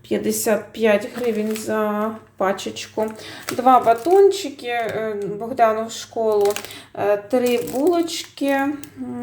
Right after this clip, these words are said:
з заварним кремом, сімнадцять гривень за штуку. І на цей раз,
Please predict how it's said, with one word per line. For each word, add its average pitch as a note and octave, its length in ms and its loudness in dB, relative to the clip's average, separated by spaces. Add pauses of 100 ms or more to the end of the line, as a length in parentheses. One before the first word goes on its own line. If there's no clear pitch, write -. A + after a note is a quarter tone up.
(180)
з - 120 -8
заварним A#3+ 500 0
кремом, A3+ 600 0 (220)
сімнадцять A3+ 720 -6
гривень G#3 560 -2
за A3 180 -4
штуку. A3 540 -4 (440)
І A3+ 280 0
на A#3+ 160 0
цей B3+ 320 2
раз, A#3 400 2